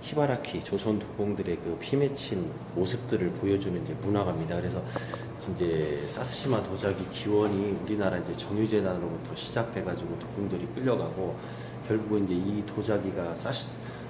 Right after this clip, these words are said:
사스마 도자기의 가장 하이라이트인 그 조선 도공 후예가 사스마 도자기를 대표한 심수관이 돼 있습니다. 그래서, 어, 사스마 도자기에 대한 유래가 있고,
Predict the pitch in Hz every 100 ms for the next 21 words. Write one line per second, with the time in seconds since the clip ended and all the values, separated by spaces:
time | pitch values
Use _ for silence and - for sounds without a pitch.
0 | - - 139 - 131 110 101 95 92 87
1 | 85 - - 101 90 90 120 113 101 -
2 | 98 90 82 80 - - 85 - 113 104
3 | 95 87 85 127 107 87 - 117 120 95
4 | 87 92 87 85 - - 87 80 - 156
5 | 143 127 101 85 80 - 82 80 85 85
6 | - - - - - - 95 90 117 139
7 | 113 92 92 98 90 87 87 85 82 95
8 | 101 90 80 76 - 127